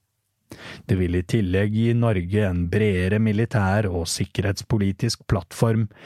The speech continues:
i møte med økende utfordringer. Norge har drevet med ulike varianter av gardering i store deler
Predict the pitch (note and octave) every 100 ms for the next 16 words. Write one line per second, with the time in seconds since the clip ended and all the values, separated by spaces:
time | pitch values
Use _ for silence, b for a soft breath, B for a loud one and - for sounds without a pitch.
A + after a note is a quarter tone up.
0 | B B D3+ C#3+ F#2 - F#2 G#2 - A#2
1 | E2+ - D#2+ D#2 D#2 - F2+ - F#2+ F2
2 | F2 F2 F2+ E2+ _ _ _ _ _ _
3 | _ B B B B B B B - E3+
4 | C3+ G2+ C#3+ D#3 C#3+ D#3 C#3+ D3 C3 F#2+
5 | G#2+ - B2+ C3 C3 C#3 F#2+ F2 F2+ -
6 | G#2 A2 B2 F2+ E2 - A2+ F2 E2+ F#2
7 | G2+ F#2+ F2 F2 A2 A#2+ A2+ - A#2+ -
8 | C3 F#2 G#2+ A2+ F2 E2+